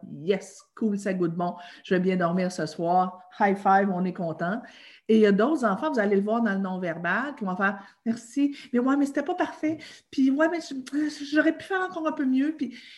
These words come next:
et, et là, on dit, « Ben voyons donc, ça a bien été, c'est super, tu peux être fier de toi. » Mais là, plus des fois, cet enfant-là, des fois, plus on le valorise, plus il se dit, « Ben,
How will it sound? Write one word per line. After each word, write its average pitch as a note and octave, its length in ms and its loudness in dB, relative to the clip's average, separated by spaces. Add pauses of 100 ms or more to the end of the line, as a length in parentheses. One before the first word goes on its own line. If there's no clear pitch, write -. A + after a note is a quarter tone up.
(180)
et, F3+ 260 2
et F#3 40 2
là, D4+ 100 2
on F4+ 60 0
dit, « G#3 60 -2
Ben A#3+ 100 2
voyons A#4+ 160 -6 (260)
donc, A4+ 100 -4
ça A#3+ 100 2
a A#3+ 40 4
bien F#4 240 0
été, F4+ 400 2
c'est C#4 140 -4
super, F4 400 0
tu - 60 -16
peux D#4+ 80 0
être D#4 80 -2
fier D4 160 -2
de B3+ 120 -2
toi. » D#4 240 -2 (720)
Mais A#3 140 4
là, E4 160 2
plus - 180 -14
des E4 140 -2
fois, - 180 -16
cet - 160 -8
enfant-là, C4+ 420 0
des B3 100 -4
fois, D4+ 200 -6
plus E4 120 -6
on D#4 60 0
le D4+ 80 -2
valorise, C4+ 880 -4 (1000)
plus D4+ 220 4
il B3 40 2
se G#3 60 2
dit, « B3 240 -2
Ben, A3+ 320 0